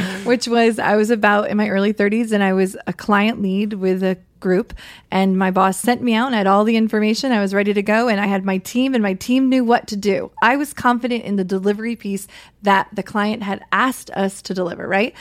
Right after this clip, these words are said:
Speaker 2: But I was the one who sat in there with the meetings all day long ahead of time, and sometimes it even had nothing to do with me, right?
Speaker 1: Mm-hmm.
Speaker 2: Well, the lead on the other side was very type A.
Speaker 1: On the client side.
Speaker 2: Yeah, on the client side.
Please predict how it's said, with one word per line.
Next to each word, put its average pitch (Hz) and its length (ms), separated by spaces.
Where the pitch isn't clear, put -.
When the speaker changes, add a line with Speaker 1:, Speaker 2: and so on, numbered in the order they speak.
Speaker 2:
But 220 100
I 254 140
was 285 100
the 285 80
one 269 120
who 269 40
sat 220 240
in 240 80
there 226 140
with 240 100
the 240 60
meetings 208 420
all 202 480
day 247 220
long 214 480
ahead 202 180
of 220 80
time, 202 240
and 202 100
sometimes 214 380
it - 60
even 196 160
had 175 160
nothing 185 180
to 180 80
do 175 80
with 170 140
me, - 100
right? 196 380
Speaker 1:
Mm-hmm. 107 400
Speaker 2:
Well, 254 180
the 233 160
lead 226 640
on 208 140
the 220 100
other 247 400
side 247 680
was 190 480
very 185 560
type 180 300
A. 190 400
Speaker 1:
On 113 140
the 107 60
client 110 440
side. 92 240
Speaker 2:
Yeah, 180 100
on 175 60
the 175 60
client 180 340
side. - 300